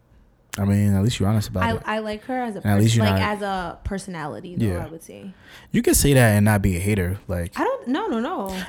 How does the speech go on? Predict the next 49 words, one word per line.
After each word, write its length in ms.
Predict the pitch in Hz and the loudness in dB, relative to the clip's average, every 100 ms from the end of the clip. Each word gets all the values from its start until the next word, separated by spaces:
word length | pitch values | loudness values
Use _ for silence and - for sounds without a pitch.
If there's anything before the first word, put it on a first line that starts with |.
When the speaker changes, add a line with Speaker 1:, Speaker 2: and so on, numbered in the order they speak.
| - | 4
Speaker 1:
Nah, 140 | 175 | 6
no, 180 | 170 143 | 8 8
I'm 160 | 143 | 6
just, 180 | 135 127 | 4 2
Speaker 2:
No, 60 | 214 | 2
I 40 | |
Speaker 1:
I'm 120 | 170 | 2
just, 120 | 135 - | 2 2
Speaker 2:
hear 60 | |
Speaker 1:
I'm 60 | 139 | 2
just 140 | 151 | 4
Speaker 2:
that. 60 | 143 | 4
Speaker 1:
saying 100 | 123 | 6
in 100 | 110 | 6
general, 320 | 107 110 101 | 6 6 4
like, 160 | 98 95 | 4 4
you 100 | 117 | 2
could, 240 | 123 98 | 2 2
like, 160 | 98 98 | 0 0
you 80 | 123 | 2
could 120 | 117 | 2
say 120 | 113 | 4
that 120 | 107 | 4
and 80 | 98 | 4
not 140 | 101 98 | 2 2
be 120 | 95 | 2
a 40 | |
hater 180 | 104 107 | 4 2
because 260 | 98 98 92 | 2 0 2
a 60 | |
lot 160 | 98 107 | 2 2
of 60 | |
people 140 | 117 104 | 2 2
Speaker 2:
Mm-hmm. 80 | 107 | 2
Speaker 1:
feel 100 | 107 | 4
like 240 | 98 92 - - - - _ - | 2 0 -8 -20 -20 -20 _ -10
they 340 | 107 107 107 | 2 4 6
have 300 | 107 98 95 | 6 4 2
to, 100 | - | 2
like, 540 | 95 92 92 90 - - - _ _ _ _ _ _ _ _ - 110 | 2 4 2 0 -4 -6 -12 _ _ _ _ _ _ _ _ -12 0
big 220 | 104 101 | 2 4
up 100 | 107 | 4
somebody 680 | - 101 95 95 92 92 90 | 4 4 4 4 4 2 0
in 140 | 92 90 | 0 0
order 340 | 95 98 92 | 2 2 2
for 300 | 92 - 95 | 0 0 2
it 120 | 92 92 | 2 2
to 80 | 95 | -2
be, 340 | 98 92 92 | 0 0 0